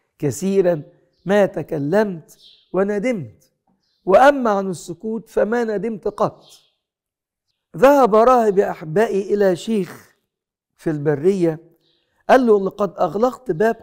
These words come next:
قلايتي زمانا يسيرا، ولكن الحروب والأفكار لم تتركني."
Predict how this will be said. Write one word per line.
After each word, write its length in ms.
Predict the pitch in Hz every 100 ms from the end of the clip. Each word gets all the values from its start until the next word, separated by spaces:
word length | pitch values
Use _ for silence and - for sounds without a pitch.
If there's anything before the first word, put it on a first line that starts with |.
| -
قلايتي 720 | 156 165 220 202 180 - 175
زمانا 800 | 156 156 208 220 208 196 190 196
يسيرا، 640 | 202 - 254 226 175 180 _ _ _ _ _ _ _ _ _ _ _ _ _ _ 156
ولكن 400 | 175 226 220 208
الحروب 440 | 190 208 269 277
والأفكار 580 | 214 226 160 - 214 208
لم 180 | 196 180
تتركني." 640 | 202 - 254 247 170 143